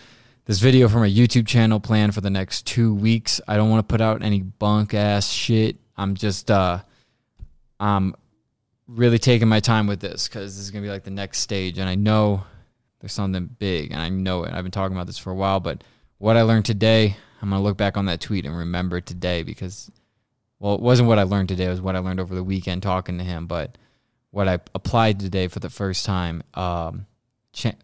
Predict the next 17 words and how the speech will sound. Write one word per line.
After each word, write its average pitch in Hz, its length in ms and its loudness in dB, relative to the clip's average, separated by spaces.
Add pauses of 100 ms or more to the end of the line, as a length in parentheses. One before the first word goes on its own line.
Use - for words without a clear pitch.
(140)
<sighs> - 400 -12
crazy. 92 480 -4 (840)
But - 140 -18
today, 120 480 2 (480)
it's - 80 -14
another 131 260 6
book 123 260 4
podcast. 104 520 2
I've 98 80 -8
only 107 160 -2
done 107 160 0
one 110 180 2
of 107 80 0
these. 113 480 2 (880)
And, 110 360 6
uh, 92 300 4 (140)
today's 127 720 6